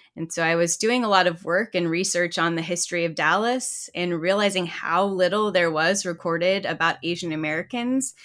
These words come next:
in general. And then, you know, as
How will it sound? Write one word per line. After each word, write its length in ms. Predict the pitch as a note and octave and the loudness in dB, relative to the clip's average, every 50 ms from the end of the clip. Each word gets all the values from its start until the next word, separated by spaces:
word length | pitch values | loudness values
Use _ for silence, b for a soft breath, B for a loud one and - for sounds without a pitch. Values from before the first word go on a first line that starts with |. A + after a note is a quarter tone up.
| B B B B B B | B B B B B B
in 160 | B F3+ F3+ | B -4 -4
general. 600 | D#3+ - D#3 E3+ F#3+ G#3 A#3 B3 B3+ C4 C#4 C#4 - - - | -2 -2 -2 -2 0 0 2 2 4 4 2 2 0 -2 -2
And 240 | G3+ G#3 G#3+ G#3+ | 0 0 0 0
then, 560 | G#3+ G#3+ G#3+ G#3+ A3 A3 A3 G#3+ G#3+ G#3+ G#3+ - _ _ _ | 0 0 0 0 0 0 0 0 -2 -2 -4 -8 _ _ _
you 160 | - G#3+ G#3 | -4 -2 0
know, 340 | F#3+ F3+ F3 F3+ F3+ D3 - - | 0 2 2 2 0 0 -2 0
as 640 | - F3 F3+ F#3 F#3+ F#3+ - - - - - - | 2 4 4 4 2 2 0 -4 -4 -6 -8 -10